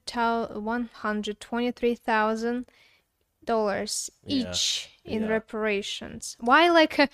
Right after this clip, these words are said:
Speaker 1: w-, w-, one hundred twenty? There's like, well, let's do some random number. One, two, three, like a
Speaker 2: <laughs>
Speaker 1: pass,
Speaker 2: One,
Speaker 1: that's a
Speaker 2: two, three.
Speaker 1: passcode from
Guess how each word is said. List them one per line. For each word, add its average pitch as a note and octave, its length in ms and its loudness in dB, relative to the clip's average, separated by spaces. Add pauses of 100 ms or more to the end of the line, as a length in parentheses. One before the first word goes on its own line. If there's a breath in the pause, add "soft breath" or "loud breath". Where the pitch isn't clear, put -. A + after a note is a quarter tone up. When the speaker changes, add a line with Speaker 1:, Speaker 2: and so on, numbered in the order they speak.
(280 loud breath)
Speaker 1:
w-, A#3 280 -12
w-, B3+ 340 -4
one D4 280 6
hundred D4+ 360 2
twenty? C#4+ 260 2
There's C4+ 220 2
like, B3+ 180 4 (220 loud breath)
well, D#4 240 6
let's G4 200 6
do F4+ 140 6
some C#4 240 4
random B3 240 6
number. A#3 180 4
One, F4+ 280 6
two, D#4 180 2
three, C#4 240 4
like C4+ 220 8
a C#4+ 60 6
Speaker 2:
<laughs> - 140 -2
Speaker 1:
pass, D4 220 8
Speaker 2:
One, - 160 6
Speaker 1:
that's C#4+ 240 8
a D4+ 60 6
Speaker 2:
two, A#2+ 60 2
three. - 120 -10
Speaker 1:
passcode D#4 500 6
from C4 320 4